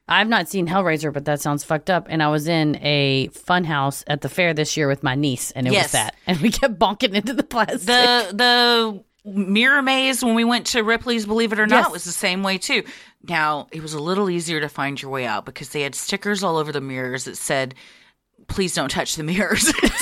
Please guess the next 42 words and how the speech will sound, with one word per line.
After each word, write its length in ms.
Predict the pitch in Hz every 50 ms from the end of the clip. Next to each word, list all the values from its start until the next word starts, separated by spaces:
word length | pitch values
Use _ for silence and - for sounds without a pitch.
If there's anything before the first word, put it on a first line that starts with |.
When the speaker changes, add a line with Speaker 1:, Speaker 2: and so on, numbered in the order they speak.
| - -
Speaker 2:
So 80 | - 480 - -
you 60 | 359 - -
were 80 | 339 - - - -
like, 180 | 320 - - -
"Well, 300 | 339 320 330 320 330 330 - - - - - - _ _ - - -
okay, 460 | 269 294 - - 175 143 139 151 208 -
<laughs> 60 | -
now 220 | - 359 269 277 320
I 100 | 277 269
Speaker 1:
And, 100 | 269 -
Speaker 2:
know." 220 | 226 202 202 202 202
Speaker 1:
like, 80 | 214 214
fire 280 | 208 196 208 226 233
escape 360 | 233 233 - - 240 233 233
at 60 | 240 202
the 80 | 202
top, 260 | - - 190 185 190
like, 180 | - 175 151 -
"Exit 380 | 170 190 202 185 202 202 160 -
this 220 | 180 180 175 -
way." 300 | 208 220 220 226 240 - - -
Speaker 2:
<laughs> 40 |
Yeah. 120 | - - - 269
Speaker 1:
So 60 | 262
you 80 | 277 269
were 100 | 269 262
never 400 | 254 254 262 233 247 240 214 185
in 300 | 160 - 180 165 165 143
danger 420 | - 165 165 170 165 143 156 151
of 100 | 143 143 -
truly 360 | - - 196 185 175 165 160
being 300 | 135 156 143 131 143 254
Speaker 2:
No, 80 | 262
Speaker 1:
lost. 160 | 254 226 190 208
It 40 |
was 80 | 214 -
Speaker 2:
no, 40 | -
Speaker 1:
always 120 | 220 185 175
Speaker 2:
no, 40 |
Speaker 1:
like, 140 | 165 170 156
Speaker 2:
no, 120 | 160 147 120
no. 40 | -